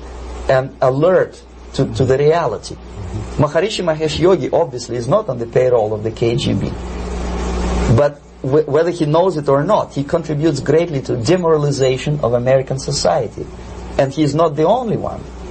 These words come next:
There are hundreds of those gurus who come to you, to your country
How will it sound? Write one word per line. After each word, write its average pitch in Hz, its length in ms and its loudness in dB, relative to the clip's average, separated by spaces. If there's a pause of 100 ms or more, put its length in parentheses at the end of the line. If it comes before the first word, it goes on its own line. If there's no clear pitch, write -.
(160)
There 147 160 2
are 175 80 0
hundreds 392 480 0
of 120 160 0
those 123 260 0
gurus 151 520 0 (400)
who 143 160 0
come 196 240 0
to 175 80 -4
you, 147 220 0
to 135 100 0
your 160 180 4
country 135 460 -2